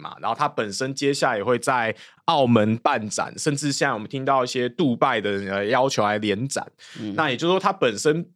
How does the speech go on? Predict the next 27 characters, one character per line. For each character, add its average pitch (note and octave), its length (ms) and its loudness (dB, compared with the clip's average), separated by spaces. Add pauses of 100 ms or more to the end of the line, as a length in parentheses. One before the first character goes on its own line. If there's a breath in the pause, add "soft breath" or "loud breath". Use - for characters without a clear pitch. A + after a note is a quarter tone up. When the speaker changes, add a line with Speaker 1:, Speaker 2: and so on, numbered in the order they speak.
Speaker 1:
经 B3+ 240 2
营 E3+ 180 4
自 G#3 160 -2
己、 G2+ 240 -4
经 D#3+ 260 0
营 D3 100 0
N D#3 180 0
F C3 140 0
T、 C#3+ 160 -2
经 D3 240 0
营 B2+ 120 -2
潮 A2 220 0
牌、 A2 180 -2
经 C3 140 -4
营 A#2+ 200 -4
艺 B2+ 180 -4
术， A2+ 260 -6
他 A#2+ 160 -4
是 A#2+ 200 -6
有 F2+ 220 -6 (160)
自 - 160 -6
己 A#2 140 -6
独 G#2 180 -12
到 D3 200 4
的 G#2 80 0
见 A2 200 -4
解。 - 240 -18